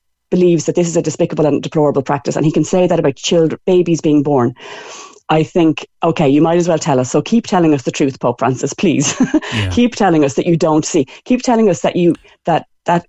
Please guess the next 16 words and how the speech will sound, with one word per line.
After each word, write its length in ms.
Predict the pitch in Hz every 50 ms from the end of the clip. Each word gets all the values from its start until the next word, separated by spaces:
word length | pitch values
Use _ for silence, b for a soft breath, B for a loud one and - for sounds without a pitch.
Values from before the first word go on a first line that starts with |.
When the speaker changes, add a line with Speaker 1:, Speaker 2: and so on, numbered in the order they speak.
| _ -
Speaker 1:
he, 280 | 165 190 214 214 - -
as 140 | - - -
head 160 | 180 196 196
of 40 | 196
the 60 | 196
Catholic 300 | - 180 180 - 165 165
Church, 360 | - - 175 160 - - - - _ _ _ _ _ _ _ _ _ _ _ _ _ _ -
sees, 480 | - - - 214 208 202 202 185 - - B B B B -
uh, 120 | 185 - - -
L 120 | 190 208 214
G 100 | 220 202
B 100 | 208 -
T 80 | -
Q 140 | - 214 208
plus 160 | - 180 175
people, 260 | - 190 180 - 165